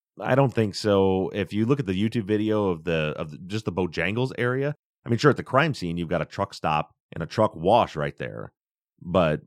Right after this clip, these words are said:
dr-, if he's a truck driver driving a semi, I assume they're talking about, there's nowhere to really put a semi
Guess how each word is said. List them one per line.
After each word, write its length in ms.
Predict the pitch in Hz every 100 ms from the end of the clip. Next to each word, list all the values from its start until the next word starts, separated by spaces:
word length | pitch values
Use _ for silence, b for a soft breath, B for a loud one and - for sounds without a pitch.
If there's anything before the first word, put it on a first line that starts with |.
| _ _
dr-, 140 | - 98
if 100 | 101
he's 140 | 113
a 80 | 87
truck 280 | - 147 -
driver 240 | 80 73
driving 300 | 73 98 82
a 20 |
semi, 380 | 69 - 131 82
I 60 | 71
assume 240 | 71 82
they're 100 | 73
talking 320 | 69 71 71
about, 360 | 71 71 73 69 _ _ _
there's 260 | 104 131 107
nowhere 440 | 117 131 113 127
to 180 | 107 90
really 380 | 78 113 101 82 - -
put 160 | 107
a 60 | 131
semi 500 | - 123 143 143 151